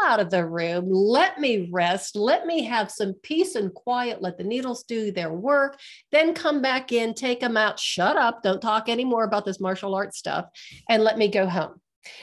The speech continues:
But, you know, no, he would c-, always just talk about this art, this art, and how wonderful it was, and how much it would help me, and blah, blah, blah, blah, blah.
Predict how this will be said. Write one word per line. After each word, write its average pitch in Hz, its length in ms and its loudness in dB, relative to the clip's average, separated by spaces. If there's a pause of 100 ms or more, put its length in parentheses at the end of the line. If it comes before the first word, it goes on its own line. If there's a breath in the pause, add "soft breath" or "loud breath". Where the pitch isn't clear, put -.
(180 loud breath)
But, 214 300 4
you 220 120 2
know, 190 100 0
no, 202 120 2
he 143 120 -12
would 175 220 -12
c-, - 120 -10
always 226 580 6
just 160 220 -14
talk 208 300 -2
about 160 240 -6
this - 260 -16
art, 190 480 0
this - 180 -12 (100)
art, 190 440 0
and 160 100 -8
how 160 180 -2
wonderful 202 520 0
it - 80 -8
was, 185 360 2
and 160 120 -6
how 165 100 -8
much 156 220 -10
it 165 100 -16
would - 100 -20
help 214 360 -2
me, 190 180 0
and 151 140 -6
blah, 220 320 2
blah, 165 320 0
blah, 185 320 0
blah, 190 380 0
blah. 160 440 -2